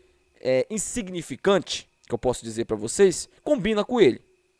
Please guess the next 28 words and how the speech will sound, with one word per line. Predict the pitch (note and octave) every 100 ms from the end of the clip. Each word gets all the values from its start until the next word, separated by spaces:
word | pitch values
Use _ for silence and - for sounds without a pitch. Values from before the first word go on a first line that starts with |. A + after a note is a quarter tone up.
| -
que |
é | F#4+ A4
inútil | G4 G3+ E3+ - C3
ali | A#2 B2+
dentro. | A2+ E2 - _ _ _
A | F#3
verdade | F#3 G3 G#3 F#3+
é | -
essa. | - - _ _ _ _ _
Disson, | A#2+ G3+ G3+ C#3+
se | D#3
você | D#3 F#3
estiver | E3 E3
me |
assistindo, | D#3 D#3+ D3+ F#3+ A#3+ - - _
você | B3 A#3+ - G3+ G3+
é | G#3+
inútil | G3 F3+ F#3
dentro | F#3 F#3 F3+
do | E3+
Clube | F#3+ F3+
do | F3
Remo. | E3+ A#2+ - _ _ _ _ _ _ _ _ _ _ _ _ _ _ _ -
A |
última | D#3 E3 E3
campanha | F3 E3 D#3+ E3+
tá | E3+
aí, | E3+ D3 E3